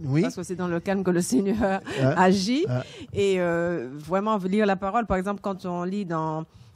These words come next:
Speaker 2: dans, euh, un Timothée quatre, verset huit, il dit, « Exerce-toi à la piété. » Tu vois ? Donc, euh, tant, euh, il dit, « Exerce-toi à la piété, car l'exercice corporel est utile à peu de choses. » Tandis que la piété est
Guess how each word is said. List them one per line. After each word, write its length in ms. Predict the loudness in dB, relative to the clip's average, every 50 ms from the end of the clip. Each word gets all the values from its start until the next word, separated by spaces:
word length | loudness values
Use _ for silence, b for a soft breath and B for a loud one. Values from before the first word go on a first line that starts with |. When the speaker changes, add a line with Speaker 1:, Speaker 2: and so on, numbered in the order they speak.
| -20 -12
Speaker 2:
dans, 340 | -6 -4 -2 -2 -2 -2 -4
euh, 200 | 0 0 0 0 0
un 120 | -4 -6
Timothée 420 | -4 -2 -2 -2 -2 -2 -4 -6 -4
quatre, 200 | -2 -4 -4 -2
verset 300 | -2 -4 -4 -4 -6 -6
huit, 180 | -6 -6 -6
il 80 | -6 -6
dit, « 140 | -6 -6 -2 -2
Exerce-toi 720 | -2 0 0 2 2 2 2 2 0 0 2 6 6 6
à 140 | 6 6 4
la 100 | 2 2
piété. » 420 | 2 0 -4 -6 -4 -4 -8 -8 -8 -12 -20 _ _ _ _ _ _ _ _ _ -20 _ _ -20 -20 -20 -20 _ _ -20 _ _ _ _
Tu 80 | -12 -6
vois ? 220 | -6 -6 -6 -6 -12 _ _ _ _ -20 _ _
Donc, 340 | 0 4 4 4 4 4 4
euh, 600 | 4 6 6 6 6 6 4 4 2 0 -2 -4 -8 -18 -20 -20 -20 _ _ _ -20 _ _ _ _ _ _ _ _ _ _ _ _ _ -6
tant, 140 | -6 -4 -4
euh, 280 | -4 -4 -4 -2 -2 -4
il 60 | -4
dit, « 220 | -4 -4 -4 -4 -4 _
Exerce-toi 680 | 0 2 4 6 4 4 4 0 -2 -2 -2 0 2 2
à 40 |
la 120 | 2 2 0
piété, 360 | 2 0 0 0 0 -2 0
car 200 | 2 2 2 2
l'exercice 560 | 2 0 -2 0 -2 -2 -2 -4 -8 -8 -4
corporel 480 | 0 0 0 4 4 6 6 6 4 4
est 160 | 2 0 -4
utile 580 | -10 -8 -6 -4 -4 -4 -4 -4 -6 -6 -8 -10 _ -4
à 100 | -4 -2
peu 140 | -2 -2 -2
de 120 | -2 -2 -4
choses. » 380 | -4 -4 -4 -6 -4 -6 -10 -4
Tandis 280 | -2 -2 -2 -2 -4 -2
que 80 | 0 2
la 140 | 2 2
piété 440 | 2 2 -2 -2 0 0 -2 -2 0 _
est 220 | 4 4 4 4